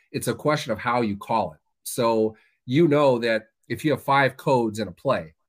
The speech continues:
first thing in, in Matt Canada's offense,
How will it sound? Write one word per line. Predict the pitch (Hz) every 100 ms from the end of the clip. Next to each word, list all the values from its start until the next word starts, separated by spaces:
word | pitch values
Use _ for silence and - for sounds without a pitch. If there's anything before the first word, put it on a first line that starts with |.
| _ _ _ _ _ _ _ _ _ _ _
first | 139 147 -
thing | 143 131 127 143
in, | 139 127
in | 135 123 117
Matt | 120 147 156
Canada's | - 156 151 135 127
offense, | 131 98 - _ _ -